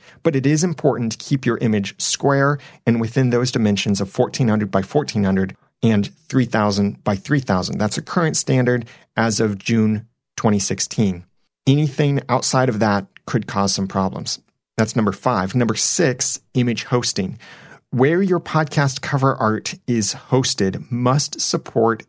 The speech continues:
H T T P head requests. Now, if you use cast feed validator dot com, it will let you know if your podcast cover art is hosted properly there. And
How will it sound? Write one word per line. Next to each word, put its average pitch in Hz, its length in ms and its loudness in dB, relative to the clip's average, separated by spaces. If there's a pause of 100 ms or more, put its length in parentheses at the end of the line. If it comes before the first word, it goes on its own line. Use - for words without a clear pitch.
H 131 300 0
T - 180 -2
T 113 220 0
P 104 380 2
head 104 360 -2
requests. 95 640 -2 (280)
Now, 170 60 2
if 175 100 -8
you 202 80 2
use 175 240 2
cast 123 380 0
feed 113 260 0
validator 98 680 0
dot 90 260 -4
com, 98 340 0
it 127 140 2
will 117 200 2
let 107 220 0
you 107 100 2
know 107 560 2
if 110 220 -2
your 101 100 -2
podcast 95 500 -2
cover 95 220 -2
art 92 160 -2
is 104 140 -6
hosted 156 420 -2
properly 101 540 -2 (280)
there. 95 340 0
And 127 260 2